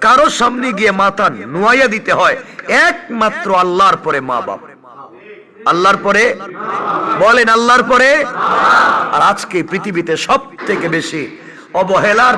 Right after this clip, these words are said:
পাত্র মা বাপ। কথা বলেন না কেন? সব থেকে বেশি অবহেলার পাত্র মা বাপ।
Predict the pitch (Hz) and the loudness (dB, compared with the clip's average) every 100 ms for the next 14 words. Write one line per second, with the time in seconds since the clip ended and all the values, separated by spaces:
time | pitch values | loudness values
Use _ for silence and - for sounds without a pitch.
0 | - 170 - 147 127 120 110 98 - - | -2 -6 -6 -8 -6 -6 -8 -12 -18 -20
1 | - - _ - 220 226 - 285 - - | -20 -20 _ -20 -16 -16 -16 -16 -18 -18
2 | - - 147 160 156 139 123 120 - - | -16 -8 -6 -4 -4 -6 -10 -12 -16 -14
3 | - - - - - - - - 226 226 | -10 -8 -6 -6 -6 -8 -10 -4 -2 -2
4 | - - 180 160 151 - 143 139 135 135 | -6 -12 -10 -8 -8 -8 -6 -4 -4 -2
5 | 127 113 - 113 - 107 - 101 113 | -2 -4 -8 -12 -12 -16 -16 -18 -18